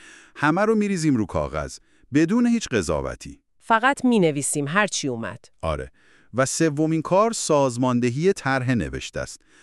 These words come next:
Speaker 1: حالا اون کلمه‌ها و ایده‌های پراکندهٔ قبلی رو دسته‌بندی می‌کنیم. مشخص می‌کنیم کدوما برای بند اول خوبن،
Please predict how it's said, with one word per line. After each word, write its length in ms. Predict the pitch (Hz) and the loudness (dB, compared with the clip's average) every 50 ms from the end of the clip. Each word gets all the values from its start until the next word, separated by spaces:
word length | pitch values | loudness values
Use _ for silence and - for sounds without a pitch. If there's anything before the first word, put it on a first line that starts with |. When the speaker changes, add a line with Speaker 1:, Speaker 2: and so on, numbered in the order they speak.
| - _ _ - | -20 _ _ -2
Speaker 1:
حالا 220 | - 127 151 180 214 | 2 4 4 4 4
اون 200 | 208 220 220 202 | 2 2 0 0
کلمه‌ها 500 | - - 131 123 123 120 117 120 127 143 | 0 0 0 2 2 2 2 2 2 2
و 60 | 170 | 0
ایده‌های 540 | 160 117 113 101 87 92 85 98 117 143 147 | 0 0 0 2 2 2 0 2 0 0 0
پراکندهٔ 760 | - - 95 90 90 85 - - 90 90 92 98 110 127 127 | 0 -2 -2 -2 -2 -2 -2 -2 -2 0 0 2 2 2 0
قبلی 440 | 98 90 87 82 73 78 82 92 101 | 0 0 0 0 0 0 0 0 2
رو 200 | 90 90 92 92 - - - - - _ | 2 2 0 -2 -4 -8 -18 -20 -8 _
دسته‌بندی 760 | - 120 117 110 - - - 123 110 110 110 110 110 117 120 107 | -2 0 0 -2 -4 -2 -2 0 2 2 2 2 2 2 2 2
می‌کنیم. 500 | 82 71 - - 73 71 69 65 64 - _ _ - - - - | 0 -2 -4 -4 -6 -4 -4 -6 -8 -12 _ _ -20 -20 -10 -4
مشخص 540 | 117 120 - - 135 131 - 170 185 - - | -2 -2 0 0 0 0 0 0 -2 0 0
می‌کنیم 360 | 185 147 - 117 101 98 92 - | -2 -2 0 0 2 2 0 0
کدوما 440 | - - 98 87 95 98 104 123 135 | 0 0 0 2 2 2 2 2 2
برای 380 | 117 95 85 82 82 82 82 76 | 2 2 2 2 2 0 0 0
بند 320 | 76 82 82 82 82 85 - - | 0 0 0 0 -2 -2 -4 -2
اول 380 | 87 87 80 76 80 92 110 120 | -2 -4 -2 -2 -2 -2 -2 -2
خوبن، 440 | - - 123 104 107 104 101 98 | -2 -2 -2 0 0 0 0 0